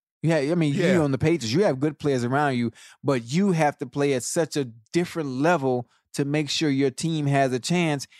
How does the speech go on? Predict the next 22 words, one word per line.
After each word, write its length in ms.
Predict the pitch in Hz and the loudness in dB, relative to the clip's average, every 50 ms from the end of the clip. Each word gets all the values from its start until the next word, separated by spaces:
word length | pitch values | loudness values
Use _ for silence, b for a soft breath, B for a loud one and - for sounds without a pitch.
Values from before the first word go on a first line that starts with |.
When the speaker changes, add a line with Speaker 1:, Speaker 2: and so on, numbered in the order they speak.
| B B B | B B B
Speaker 1:
and 120 | B 127 131 | B 0 2
that's 200 | 139 135 120 - | 2 0 0 -2
just 260 | - 143 139 135 - 147 | -2 -2 -2 -2 -2 -2
not 220 | 139 131 117 110 | 0 0 0 0
what 120 | 110 120 | -2 -2
they're 160 | - 123 123 123 | -2 -2 -2 -2
getting. 380 | 110 123 131 117 104 98 90 - _ _ _ _ _ _ _ _ _ _ _ _ _ _ _ _ _ - | -2 -2 -2 -2 -4 -8 -12 -16 _ _ _ _ _ _ _ _ _ _ _ _ _ _ _ _ _ -8
That's 140 | 127 135 - | -8 -6 -6
just 200 | - 135 123 120 | -6 -6 -4 -2
not 180 | 135 131 127 | -2 -2 -2
what 100 | 123 123 | 0 0
they're 100 | 131 139 | -2 -2
getting. 340 | 131 143 160 156 117 101 - - _ _ _ _ _ _ _ _ _ _ _ _ _ _ _ _ _ _ _ _ _ _ _ _ _ _ _ _ _ _ _ - | -2 -2 -4 -4 -6 -10 -16 -18 _ _ _ _ _ _ _ _ _ _ _ _ _ _ _ _ _ _ _ _ _ _ _ _ _ _ _ _ _ _ _ -6
Speaker 2:
Okay, 500 | 151 156 147 - 156 139 143 156 151 - _ _ _ - | -4 -4 -4 -4 -4 -4 -4 -4 -8 -12 _ _ _ -8
let's 240 | 127 147 180 180 | -4 -2 -2 -2
talk 240 | - - 196 170 160 | 0 0 0 0 0
about 320 | 151 151 151 143 131 120 120 | 0 -2 -2 -2 -2 -2 -2
this. 340 | 131 120 110 85 - - - _ _ _ _ _ _ - | 0 0 0 -2 -4 -10 -18 _ _ _ _ _ _ -16
Drake, 440 | 107 101 123 156 175 180 180 175 - _ _ _ - | -8 -2 0 2 2 2 0 -2 -6 _ _ _ -14
Joe 280 | 107 98 143 156 165 156 | -6 -2 0 2 2 2
Budden's 460 | 135 135 156 151 147 135 131 120 104 | 0 0 0 0 0 -2 -4 -6 -8
beef. 360 | 101 95 113 101 87 78 _ | -6 -4 -4 -4 -6 -8 _